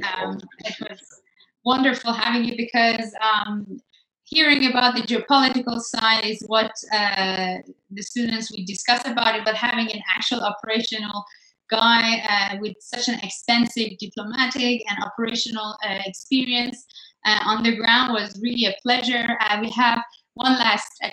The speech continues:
Speaker 1: comment from one of the audience, Mister Robert Alberts. Uh, "Please tell Mister Derek Campbell,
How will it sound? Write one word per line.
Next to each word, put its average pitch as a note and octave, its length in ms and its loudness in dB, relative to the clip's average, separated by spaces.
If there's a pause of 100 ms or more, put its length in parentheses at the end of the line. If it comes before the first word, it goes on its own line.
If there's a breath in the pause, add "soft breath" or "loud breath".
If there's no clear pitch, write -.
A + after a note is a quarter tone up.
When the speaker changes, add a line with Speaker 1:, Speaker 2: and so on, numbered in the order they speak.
Speaker 1:
comment B3+ 320 2
from A#3 220 4
one A#3 120 4
of A3+ 140 4
the - 100 -8
audience, A3+ 460 2
Mister A3 260 -2
Robert G#3+ 380 2
Alberts. G#3 640 0
Uh, G3 160 0 (100)
"Please C4 220 -2
tell A#3+ 160 2
Mister A#3+ 300 0
Derek A3 340 0
Campbell, B3 400 0